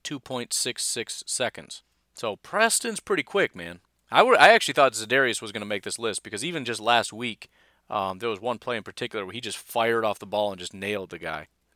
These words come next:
But, um, yeah, two and a half seconds is fast. And if you got a pass rusher that's able to get around a tackle and get to the quarterback in two and a half seconds,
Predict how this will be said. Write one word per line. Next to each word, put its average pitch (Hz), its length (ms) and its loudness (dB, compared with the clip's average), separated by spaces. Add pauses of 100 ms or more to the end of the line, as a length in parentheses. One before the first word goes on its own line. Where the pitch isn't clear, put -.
But, 92 260 -12
um, 85 260 -12 (220)
yeah, - 180 -8
two - 140 -8
and 160 80 -4
a 127 60 -2
half 127 160 0
seconds 110 360 -4
is 87 100 -10
fast. - 440 -10 (100)
And - 60 -16
if 92 100 -16
you 127 120 -12
got 131 160 6
a 110 40 0
pass 120 320 -2
rusher 107 320 -4
that's 95 440 -6
able 113 240 -8
to 104 160 -14
get 117 240 0
around 107 340 0
a 95 40 -10
tackle 107 540 -4 (240)
and 123 220 -2
get 117 140 -2
to 113 60 -14
the 113 60 -6
quarterback 107 460 -2
in 95 80 -16
two 123 140 -8
and 110 80 -8
a 98 40 -8
half 104 160 -6
seconds, 135 480 -6